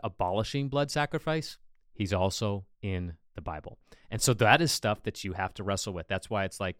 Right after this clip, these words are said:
we don't want you to live biblically. We want you to live Christ-like, and those two aren't always the same. And so the real problem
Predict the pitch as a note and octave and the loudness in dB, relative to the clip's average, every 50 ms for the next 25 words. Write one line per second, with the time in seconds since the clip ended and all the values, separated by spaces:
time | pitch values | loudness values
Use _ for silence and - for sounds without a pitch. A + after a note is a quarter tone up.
0 | _ - G#2 F#2 A2 G#2+ - G#2 B2 A2+ A2+ - G#2+ G#2+ G#2 F#2+ F#2+ F#2 F#2 F#2 | _ -6 0 2 2 2 2 2 -2 -4 -4 -4 -6 -6 -4 -4 -4 -4 -4 -4
1 | E2+ - - - - D3 D3+ C3 G#2+ - - F#2 E2 D#2+ F#2+ - - - - _ | -6 -6 -6 2 4 4 4 4 -2 -4 -4 -8 -8 -8 -10 -12 -14 -20 -20 _
2 | _ - G2+ F2+ G2+ G2+ G#2 - A#2 G#2 G#2 F#2+ F#2+ F2 - - - - - F#2+ | _ -6 0 2 2 2 2 0 0 -2 0 0 -2 -4 -4 -10 -8 -2 0 0
3 | F#2+ - - - F2 D#2 D#2 - - - - A2 G2+ F#2 F2+ F2 F2 - - - | 0 -2 -4 -8 -10 -10 -10 -12 -16 -12 -8 -6 -4 -4 -4 -4 -4 -8 -8 -4
4 | - G#2 G2 G2+ G2+ - - F2+ E2+ E2+ - - - F#2+ F2 E2+ E2+ D#2+ D#2+ - | -2 0 0 0 -2 -4 -8 -10 -10 -10 -10 -8 -6 -6 -6 -4 -6 -8 -10 -12
5 | - - _ _ _ _ _ _ _ _ G2 - - E2 D2 D#2 - - - - | -14 -20 _ _ _ _ _ _ _ _ -10 -8 -8 -8 -10 -12 -16 -20 -20 -20
6 | - - - - - - - - - G#2+ - - C#3+ C3 B2+ B2 D3 E3+ F3+ E3+ | -20 -20 -20 -20 -20 -20 -20 -10 -6 0 4 4 6 8 8 10 10 10 10 8
7 | - - C3+ C3+ C3 C3+ C3 B2+ A2+ | 8 6 6 6 6 4 0 0 -2